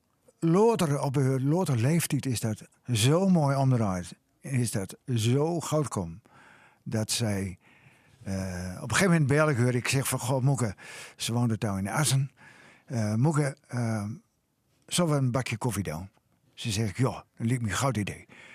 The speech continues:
En, eh, ik pik die op. "Ja, is goud." Sta-, stuit vooraan, stoepje, jas aan, tasje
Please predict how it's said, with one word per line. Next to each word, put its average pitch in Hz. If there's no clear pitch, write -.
En, 113
eh, 95
ik 147
pik 151
die 117
op. 78
"Ja, 147
is 185
goud." -
Sta-, 120
stuit 123
vooraan, 123
stoepje, 143
jas 131
aan, 117
tasje 120